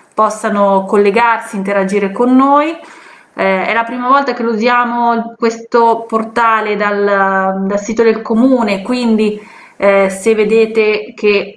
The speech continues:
ci mettiamo un attimino a capire come funziona, dateci un attimino di tempo. Ehm, detto questo, eh, an-, proviamo a utilizzare questa tecnologia, vediamo se riusciamo anche a avere un'interazione con, se ci sono i genitori, se ci sono i ragazzi,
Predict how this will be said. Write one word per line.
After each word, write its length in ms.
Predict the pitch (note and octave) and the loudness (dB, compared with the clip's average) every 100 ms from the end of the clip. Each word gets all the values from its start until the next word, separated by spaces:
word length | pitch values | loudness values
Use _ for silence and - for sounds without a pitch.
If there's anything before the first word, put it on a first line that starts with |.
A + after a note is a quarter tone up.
| - G3+ | -14 -10
ci 140 | G#3 | -6
mettiamo 320 | G3+ G#3+ A3 | -4 -2 -2
un 60 | A3 | -2
attimino 360 | G#3+ A3 A3 | -2 -2 0
a 40 | G3+ | 0
capire 360 | G3+ G3+ A3 | -2 0 -2
come 220 | G3+ G3+ G3+ | -2 -4 -2
funziona, 920 | C4 C4 - G#3 G#3 G#3 G#3+ D#4 - | 0 -2 0 2 2 2 2 0 -4
dateci 540 | G3+ G3+ F#3+ G3 - G#3 | -4 -4 -2 -6 -6 -4
un 100 | G3 | -4
attimino 400 | F#3+ G#3 G3+ G3 | -2 -2 -2 0
di 140 | F#3+ | -2
tempo. 640 | G3+ F#3 F3+ - G3 F3 - - - - - | 2 0 0 -6 -6 -8 -8 -20 -20 -18 -2
Ehm, 800 | F#3 F#3 F3+ F3+ F3 - G#3 F3+ | 0 2 2 0 -4 -6 -6 -4
detto 300 | G#3 A#3 A3+ | -2 -2 2
questo, 720 | C4 A3+ - G#3 F#3 - - | 2 0 -4 -2 -2 -4 -2
eh, 80 | |
an-, 680 | G3+ F#3+ F#3 F3+ F#3+ G3+ - - - - - - _ | 2 2 2 2 2 -2 -6 -12 -12 -16 -20 -20 _
proviamo 400 | A#3 G#3 A#3+ A#3 | -4 0 2 0
a 40 | G#3+ | -4
utilizzare 420 | G#3 F#3+ G#3+ G3+ | -6 -4 -4 -4
questa 260 | G3+ G#3 | -8 -8
tecnologia, 840 | G3+ G#3 A3 B3 A#3 B3 B3+ C#4+ A3 | -6 -4 0 0 0 -2 0 2 0
vediamo 640 | A3 A3 G#3+ G#3 G3 G3 - - _ | -2 0 0 -2 -4 -8 -14 -20 _
se 360 | - - A3 G#3+ | -10 0 2 2
riusciamo 480 | G#3 G#3 A3+ G#3+ G#3+ | -2 -4 -2 0 2
anche 240 | G#3 G#3+ | 0 -2
a 40 | G3+ | -2
avere 180 | G#3+ | -2
un'interazione 920 | G#3 G3+ G3 G#3 G#3 - A#3 A3+ G#3 - | 0 -2 0 -2 -2 -2 2 2 0 -2
con, 400 | G#3 G#3+ F#3+ - | 0 0 0 -6
se 100 | G3+ | -8
ci 120 | F#3+ | -6
sono 160 | G3+ G3+ | -2 0
i 40 | |
genitori, 640 | G3 G#3+ A3 A#3+ A#3 G3+ | 0 -2 2 2 2 0
se 120 | - - | -6 -12
ci 120 | F#3 | -6
sono 220 | G#3 G#3 | -2 0
i 40 | |
ragazzi, 720 | A3 B3 A3 A3 A3 C4 B3+ | 0 0 0 -2 -6 -8 -8